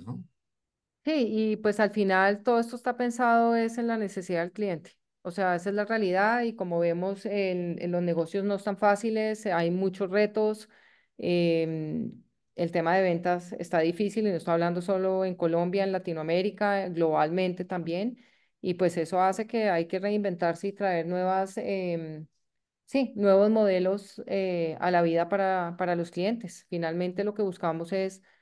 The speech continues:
Speaker 2: resolverles un problema de negocio y poder que pu-, puedan realmente,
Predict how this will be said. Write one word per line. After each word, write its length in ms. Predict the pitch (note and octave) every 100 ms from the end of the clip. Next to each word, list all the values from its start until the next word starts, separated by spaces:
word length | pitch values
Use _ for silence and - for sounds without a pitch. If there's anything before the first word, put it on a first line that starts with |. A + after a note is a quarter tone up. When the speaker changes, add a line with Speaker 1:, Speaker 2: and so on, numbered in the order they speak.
| _ _ G#3
Speaker 2:
resolverles 600 | G#3 G3+ E3+ E3 E3+ G#3
un 80 | G3
problema 360 | G3 G3 F#3
de 80 | G3
negocio 640 | F#3+ E3+ D#3+ G3 G3 A3
y 280 | A3 G3 F3
poder 440 | F3 E3+ D#3 D#3
que 120 | - F3+
pu-, 100 | -
puedan 240 | G3 F#3
realmente, 800 | F#3+ F3 D#3+ E3 E3+ F#3+ F#3+ G3